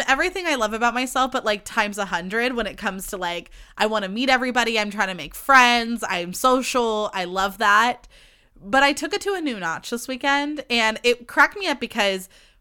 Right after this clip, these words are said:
for Saint Patrick's Day, I was like, "I just wanna go out, experience Saint Patrick's Day, have, like, a green beer and go home."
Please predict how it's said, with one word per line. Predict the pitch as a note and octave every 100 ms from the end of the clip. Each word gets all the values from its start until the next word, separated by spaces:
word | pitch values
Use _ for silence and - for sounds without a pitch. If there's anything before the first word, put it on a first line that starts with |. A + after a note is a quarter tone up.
| _ G3+ F3+ _
for | - C#4 E4
Saint | F4+ D4+
Patrick's | A#3 G3 -
Day, | - F3 E3+
I | -
was | G3 G3
like, | G3+ -
"I |
just | C#4+ G4+
wanna | A#4 G#4+ -
go | A3+ A3 A3 F#3+
out, | F#3 F3+ F#3 - _ _ _
experience | A3+ - - C4 C4+ D4 D4+
Saint | D4+ B3+
Patrick's | A#3 G3+ G#3 - -
Day, | G#3 G3
have, | G3 A#3 A#3
like, | A#3 - _ _ _
a | A3+ A#3
green | A3 A3 A#3 A3+
beer | F#3+ F#3 E3+
and | F#3
go | F3+ D#3
home." | D3 C#2+ -